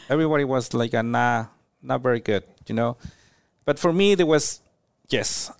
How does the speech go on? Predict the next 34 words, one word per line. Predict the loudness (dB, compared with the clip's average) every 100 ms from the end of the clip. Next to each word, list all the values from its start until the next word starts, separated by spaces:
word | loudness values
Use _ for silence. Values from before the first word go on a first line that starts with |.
| _
I | 0
want | 0 0
to | -2
try, | -4 0 2
and | 2 2
I, | 0 0
I |
can | -2 -6 -6
do | -8
it | -10 -16 _
because | -16 -8 -6 -6 -4
I | -2 0
know | -2 -4 -8
I | -4 -4
can | -4 -6 -6
do | -6 -8
this," | -8 -12 -14 -20 _ -20 -14
you | -8
know? | -6 -6 -10 -20 _ _ _ -4
And, | 0 0 -2 -6 _ -4
and | -2
I |
did. | 0 -2 -4 _ _ _ _ _ _ _ -6
And | -2 0 -2 -2 -4 -4 -8 -12 _ _ _ _ _ _ -10
months | -2 0 0 0 -2 -4 -4 0
later, | 2 2 2 0 -4 -14 -20 _ _ _ _ _
the | -6
situation, | -4 -4 -2 -2
it | -2
was | -2 -2
not | -2 0
very | 0 0
good. | -2 -4 -8 -20 _ _ _ _ -20 -20 _ _
Uh, | -12 -10 -10 -12